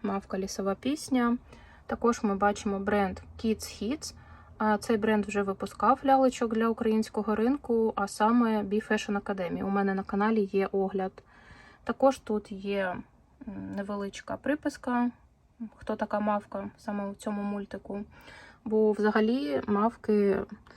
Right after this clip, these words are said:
вони, м, як на мене, більш жорстокі створіння, ніж показано в мультику, але все ж таки мультик у нас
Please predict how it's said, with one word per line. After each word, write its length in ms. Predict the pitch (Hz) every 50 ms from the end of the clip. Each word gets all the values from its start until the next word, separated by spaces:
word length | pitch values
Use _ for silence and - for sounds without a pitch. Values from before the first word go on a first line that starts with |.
| - - - - - - - - - - -
вони, 420 | 214 214 220 226 233 233 220 208 - - - - - -
м, 220 | 226 226 226 226 226
як 180 | 226 220 226
на 60 | 240
мене, 220 | 233 233 233 226 220
більш 420 | 208 196 220 214 208 214 - - -
жорстокі 720 | 220 208 208 220 208 208 - - - - 214 202 196 - 254
створіння, 720 | - - - 269 269 269 269 269 269 262 254 254 254 262 269 - _ _ _ _ _ _ _ _ _ _ _ - - - - - - _ -
ніж 360 | 233 233 233 226 214 - -
показано 520 | - - 220 - 220 220 208 226 214 208 208
в 60 | 214
мультику, 520 | 214 214 214 202 - 202 - 202 202 208 -
але 300 | 226 240 269 262 240 220
все 180 | 214 - - 208
ж 100 | - -
таки 200 | 214 - - 202
мультик 440 | 202 202 202 - - 196 196 -
у 40 | 202
нас 300 | 202 196 196 196 - -